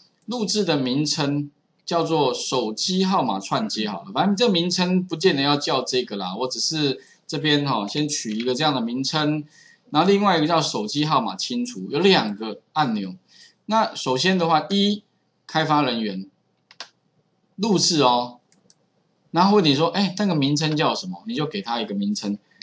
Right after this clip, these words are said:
叫做手机号码串接。那通常我的习惯是，这个名称哈，未来会跟按钮上面的名称是一样的，好，两边是一样就可以了哈。他按确定，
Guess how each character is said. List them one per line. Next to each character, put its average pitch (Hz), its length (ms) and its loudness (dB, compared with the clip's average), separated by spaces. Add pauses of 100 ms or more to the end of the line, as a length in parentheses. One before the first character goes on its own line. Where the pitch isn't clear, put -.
(180)
叫 180 160 2
做 160 300 4
手 110 340 0
机 160 240 -2
号 156 160 2
码 92 160 -6
串 98 260 -6
接。 95 320 -6 (540)
那 202 120 0
通 226 260 0
常 147 260 2
我 120 60 -2
的 131 100 2
习 135 260 2
惯 151 240 2
是， 139 380 0 (540)
这 240 180 6
个 208 80 2
名 151 240 4
称 156 320 2
哈， 110 300 0 (380)
未 220 200 6
来 127 400 4
会 180 200 2
跟 156 180 0
按 156 180 2
钮 107 140 -2
上 135 180 0
面 135 80 0
的 117 120 -2
名 107 180 -2
称 117 180 -6
是 123 120 -6
一 107 180 -8
样 95 240 -4
的， - 140 -18 (720)
好， 120 80 -4
两 117 200 0
边 151 140 2
是 160 140 -2
一 113 80 -4
样 120 200 -2
就 110 80 -4
可 107 200 -8
以 98 40 0
了 90 120 -10
哈。 101 240 -8 (100)
他 120 60 -10
按 151 160 2
确 127 240 -2
定， 104 240 -4